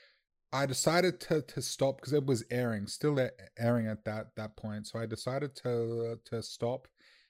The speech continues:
and wait until in, in it finished so I could binge it. Um, then Ian and I t-, talked about potentially watching it t-, together since he, he and I are both, uh,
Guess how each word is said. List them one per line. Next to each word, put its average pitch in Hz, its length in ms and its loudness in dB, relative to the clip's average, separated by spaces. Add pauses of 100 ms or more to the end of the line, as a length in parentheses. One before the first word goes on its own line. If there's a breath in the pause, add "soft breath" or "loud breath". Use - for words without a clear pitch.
(160 soft breath)
and 117 560 2
wait 117 340 2
until 110 680 2
in, 113 300 -4
in 113 160 -6
it 104 100 -10
finished 113 380 -6
so 113 100 -6
I 110 80 -6
could 107 280 -10
binge 107 300 -2
it. 160 320 -2
Um, 110 440 -6 (640 loud breath)
then 135 360 4 (100)
Ian 139 260 4
and 131 140 6
I 123 140 2
t-, 120 160 -6
talked 117 260 -4
about 113 280 -2
potentially 113 600 -4
watching 110 480 -2
it - 140 -8
t-, - 200 -10
together 101 680 -4
since 104 320 -10
he, 110 80 -8
he 107 180 -6
and 104 80 -4
I 98 160 -6
are 95 40 -8
both, 95 400 -8
uh, 98 380 -8